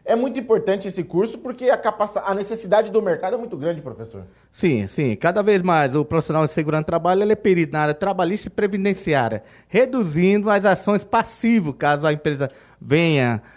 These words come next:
Speaker 2: a ocasionar, tá? Reduzir esses, essas ações de passivo de, de doenças e acidente de trabalho.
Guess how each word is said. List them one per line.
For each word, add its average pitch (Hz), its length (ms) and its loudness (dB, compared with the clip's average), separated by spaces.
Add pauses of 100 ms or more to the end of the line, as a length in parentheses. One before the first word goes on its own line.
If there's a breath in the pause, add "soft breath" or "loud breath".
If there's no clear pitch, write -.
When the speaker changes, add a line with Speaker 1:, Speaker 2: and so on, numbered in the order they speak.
(160 loud breath)
Speaker 2:
a 120 200 2
ocasionar, 214 600 2
tá? 202 200 2
Reduzir 202 460 2
esses, 202 360 0
essas 160 380 0
ações 170 400 2
de 165 100 -8
passivo 165 560 -2
de, 156 320 -2 (340 soft breath)
de 143 120 -6
doenças 170 500 2
e - 20 2
acidente 151 420 -2
de - 40 -20
trabalho. 120 420 0